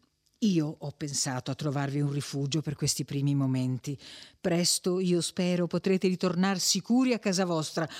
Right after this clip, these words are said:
A ogni modo Dio vi provvederà per il vostro meglio. E io certo mi studierò di non mancare alla grazia che mi fa,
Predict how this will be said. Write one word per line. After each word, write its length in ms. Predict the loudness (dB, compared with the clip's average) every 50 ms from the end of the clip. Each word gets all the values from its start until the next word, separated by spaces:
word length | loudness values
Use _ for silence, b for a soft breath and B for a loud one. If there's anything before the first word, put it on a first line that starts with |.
| B B
A 120 | 0 4
ogni 220 | 6 8 8 8 8
modo 340 | 8 6 6 4 4 4
Dio 320 | 4 6 4 4 6 4 4
vi 160 | 4 2 2
provvederà 580 | 2 2 0 2 2 2 2 2 2 0 0 -4 B B B
per 120 | 2 2 2
il 80 | 2
vostro 300 | 0 -2 -4 -4 -4 -4 -4
meglio. 400 | -2 -2 -4 -4 -6 -8 -10 -12 B B B B B B
E 120 | B 2
io 180 | 4 4 4 2
certo 440 | 2 2 0 0 -2 0 0 0 0 B B B B B
mi 160 | B 6 6 6
studierò 640 | 6 2 0 2 2 4 6 6 6 6 4 4
di 140 | 4 6 6
non 140 | 6 8 8
mancare 440 | 6 6 4 4 2 2 0 2 2
alla 180 | 2 2 0
grazia 380 | 0 0 0 0 0 0 0 0
che 120 | 0 -2
mi 120 | -4 -4 -4
fa, 340 | -4 -4 -4 -4 -4 -6